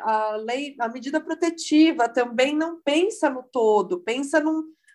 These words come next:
numa pequena parte. É como se você, é, é, pra mim, é que a, a lógica mais fácil é explicar tudo isso. E olha que a Lei Maria da Penha é uma das melhores leis universais, né, sobre violência.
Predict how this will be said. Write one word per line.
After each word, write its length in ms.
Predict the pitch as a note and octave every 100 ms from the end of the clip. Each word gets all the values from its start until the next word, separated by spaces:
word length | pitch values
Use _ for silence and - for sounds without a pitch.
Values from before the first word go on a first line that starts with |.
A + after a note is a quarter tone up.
| -
numa 260 | C4 D4
pequena 420 | D4 D#4 E4 E4 F4
parte. 420 | D#4 C4+ D4 D4
É 40 |
como 200 | D4+ G#4+
se 80 | B4
você, 260 | A#4 A4+ G4 _ _ -
é, 340 | C#4 C4+ B3+
é, 60 | B3
pra 200 | - C#4+
mim, 220 | D4 F#4
é 100 | F4+
que 220 | F4 D#4
a, 300 | - C4 -
a 20 | A#3+
lógica 400 | C4+ D#4+ E4+ D4+
mais 240 | D4 D4
fácil 360 | D4 D4+ D4+ C4+
é 220 | F#3+ D#3+
explicar 480 | A3+ - C4+ C#4 D#4+
tudo 220 | D#4+ C4
isso. 180 | B3+ -
E 180 | - B3+
olha 400 | G3+ B3 D#4 F4+
que 100 | E4+
a 160 | D4+ C4
Lei 180 | A#3+ C4
Maria 260 | B3 A#3+
da 140 | A#3 G#3+
Penha 260 | A3 A#3+
é 20 | C#4
uma 140 | C4
das 200 | B3 B3
melhores 480 | A3+ G#3+ A#3 D4+ C4
leis 500 | A3 A3+ C#4 C#4+ - _ _ _ _ _ _ _ _ -
universais, 1040 | A#3+ C#4 F4 - - B3 G#3 F3 - - -
né, 400 | G3 G#3 C#4+ F4+ _
sobre 440 | - A#3+ G#3+ G#3+
violência. 720 | G#3+ A3+ G#3+ F#3 F3+ - -